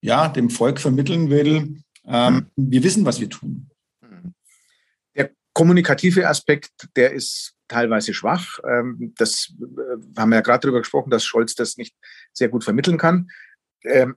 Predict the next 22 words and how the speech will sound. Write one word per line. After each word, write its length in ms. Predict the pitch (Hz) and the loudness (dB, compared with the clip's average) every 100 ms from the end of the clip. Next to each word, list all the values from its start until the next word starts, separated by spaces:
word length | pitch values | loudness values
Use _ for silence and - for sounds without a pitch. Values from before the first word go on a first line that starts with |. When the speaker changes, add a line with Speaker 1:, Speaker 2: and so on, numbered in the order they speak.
| - | -6
Speaker 2:
ansonsten 560 | 123 143 165 160 131 _ | -4 -2 -4 -6 -10 _
glaube 300 | 117 123 135 | 0 2 2
ich 100 | - | -2
schon, 320 | - 110 170 | -2 -2 0
dass 420 | 151 131 - - _ _ _ - | 0 0 -4 -8 _ _ _ -12
nach 420 | 147 127 127 - - _ | -2 0 0 -4 -12 _
Möglichkeit 840 | 143 123 170 175 - - 120 123 | -8 0 0 0 -4 -2 -2 0
der 100 | 120 | 0
Dinge 500 | 104 135 180 175 175 - _ _ _ 147 | 0 -2 2 2 0 -4 _ _ _ -8
diese 260 | 151 147 | -2 -2
Regierung, 600 | 127 - 135 156 143 143 | -2 -2 0 2 2 -2
ich 100 | - | -2
würde 100 | - | -2
jetzt 100 | 139 | 0
mal 100 | 147 | 0
die 60 | 131 | 0
Verteidigungsministerin 1160 | 127 - 123 180 165 143 156 - 156 147 147 143 135 | 0 0 2 2 0 -4 -8 -2 -2 0 -4 -8 -12
ein 120 | - | -14
bisschen 220 | - - 135 | -10 -6 -4
in 60 | |
Klammern 300 | 113 117 156 | 0 0 2
setzen, 480 | 147 151 147 151 | 2 0 -2 -8